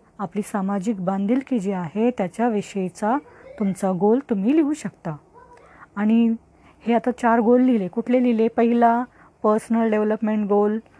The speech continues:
दुसरा लिहिला आपण करिअर बिझनेस गोल, तिसरा लिहिला आपण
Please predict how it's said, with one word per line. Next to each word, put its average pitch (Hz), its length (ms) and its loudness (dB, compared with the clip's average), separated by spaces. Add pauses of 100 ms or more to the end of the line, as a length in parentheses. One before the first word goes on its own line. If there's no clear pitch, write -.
(180)
दुसरा 226 360 2
लिहिला 220 260 4
आपण 208 580 2 (520)
करिअर 214 340 2
बिझनेस 202 500 -2
गोल, 202 280 2 (100)
तिसरा 226 280 -2
लिहिला 214 280 2
आपण 208 360 0